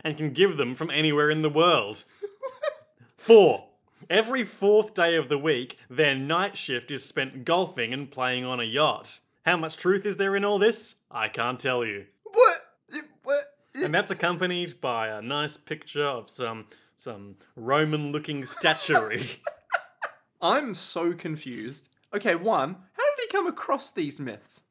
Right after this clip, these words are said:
Speaker 2: Is he allowed to say that? Can he tell us that
Speaker 1: He
Speaker 2: much?
Speaker 1: can't tell us.
Speaker 2: Ah, damn it. And he can't tell us how many of those are true or false.
Speaker 1: Yeah, he can't tell us if he keeps a real handgun in his basement.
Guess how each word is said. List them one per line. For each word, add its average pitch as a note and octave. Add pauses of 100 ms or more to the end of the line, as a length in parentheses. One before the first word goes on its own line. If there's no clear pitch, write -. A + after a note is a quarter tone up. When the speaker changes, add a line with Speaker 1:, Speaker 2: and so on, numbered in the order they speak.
(140)
Speaker 2:
Is F#3
he A3
allowed G3
to D#4
say G#3
that? A#3 (160)
Can C4+
he A3+
tell C4
us -
that D#4
Speaker 1:
He D#3+
Speaker 2:
much? -
Speaker 1:
can't D#3
tell C3+
us. C3+
Speaker 2:
Ah, C3 (160)
damn F3
it. - (180)
And F3+
he G#3
can't A#3
tell G#3+
us G#3
how G#3
many F#3+
of E3
those F3
are D#3
true F#3
or F3+
false. -
Speaker 1:
Yeah, B2 (220)
he D#3
can't D3
tell F3
us D3+
if B2+
he B2
keeps -
a C#3
real C3
handgun B2+
in B2
his B2+
basement. B2+